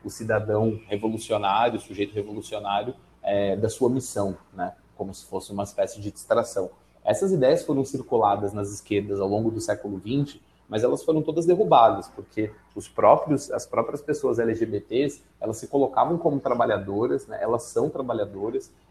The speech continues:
e mais do que isso, é, é óbvio que vai ter L G B T burguês, vai ter L G B T é, no, no campo dominante,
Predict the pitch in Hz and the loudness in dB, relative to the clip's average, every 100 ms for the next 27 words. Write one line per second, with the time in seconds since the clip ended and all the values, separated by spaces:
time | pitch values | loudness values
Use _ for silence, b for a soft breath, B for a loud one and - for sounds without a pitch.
0 | - 113 120 160 180 - 196 127 123 - | -4 -2 0 -2 -8 -10 -6 -6 -6 -12
1 | - _ - 95 95 92 92 - - - | -20 _ -6 -2 0 0 -2 -2 -2 6
2 | 98 139 107 110 107 110 107 101 101 101 | 8 8 4 -2 -2 0 0 -2 -4 -6
3 | 104 104 117 101 101 123 120 95 95 - | -4 -4 -4 -2 0 2 0 -4 -10 -8
4 | 98 98 98 98 - 101 - _ - 95 | -8 -8 -8 -10 -4 -4 -4 _ -10 -6
5 | 95 98 98 98 104 - 110 110 107 127 | -6 -4 -4 -6 -10 -6 -6 -2 -2 0
6 | 113 110 147 - | -2 0 0 -2